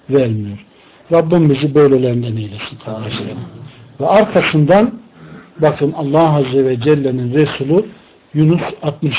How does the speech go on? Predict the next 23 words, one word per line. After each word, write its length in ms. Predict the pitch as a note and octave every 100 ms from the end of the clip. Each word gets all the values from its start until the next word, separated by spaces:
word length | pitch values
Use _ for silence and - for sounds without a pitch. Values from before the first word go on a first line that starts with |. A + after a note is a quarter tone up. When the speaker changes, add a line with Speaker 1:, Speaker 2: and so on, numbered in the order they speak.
| -
Speaker 1:
ikiyi 260 | - D3
okuyor. 440 | A#2+ - A#2 - - _ _ _ _ _ - - _ - - _ _ _ _ _ _ - C#3+
Açın 360 | C#3+ - B2+
gözünüzü. 520 | A#2+ A2+ A2+ A2 F#2+ - _ _ _ _ _ _ _ _ _ -
Allah'ın 500 | E3+ D#3 C#3+ C3+ C3+
dostları 420 | D#3 - C3+ B2+
üzerine 500 | A#2 A2+ A2+ G#2+ G#2+ - _
ne 120 | D3 D3 -
korku 340 | B2 - C#3
vardır 680 | C3+ B2 A2 C3 B2+ B2 - _ _ B2
ne 180 | B2+ A2+
de 220 | A#2 - _
mahzun 400 | B2 A#2 - A#2
olacaklar 600 | G#2+ F#2+ G2 - _ - - _
diyor. 300 | - - - _ _ _ _ _
Eh, 120 | D3+ A#2+ _ -
Yunus 300 | C3+ B2 -
altmış 340 | G#2+ - A#2
iki. 280 | - _ - _ _ _ _ - _ _ _ _ - - - _ -
Demek 320 | G3+ A3+ A3+
ki 100 | G3
Allah 260 | E3+ E3+ G3+
için 360 | G3 - D3